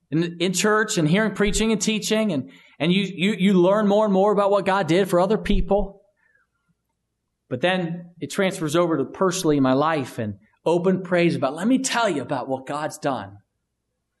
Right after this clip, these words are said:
for my soul, for me." Hey, if you can praise God for what he's done for you, then that means you have experience of God doing things for you. I want to challenge and encourage all of us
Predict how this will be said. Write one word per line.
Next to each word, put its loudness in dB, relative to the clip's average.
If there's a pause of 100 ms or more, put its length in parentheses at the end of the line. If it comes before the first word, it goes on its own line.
(460)
for -8
my 0
soul, -6 (600)
for -4
me." -4 (1300)
Hey, -4 (640)
if 0
you 2
can 0
praise 0
God 0
for 2
what 2
he's 2
done 0
for 0
you, 2
then 0
that 0
means 2
you 4
have -2
experience -2 (640)
of -2
God 0
doing 0
things -10
for -18
you. -20 (1300)
I 0
want 2
to -2
challenge 0
and 0
encourage 2
all 2
of -2
us -10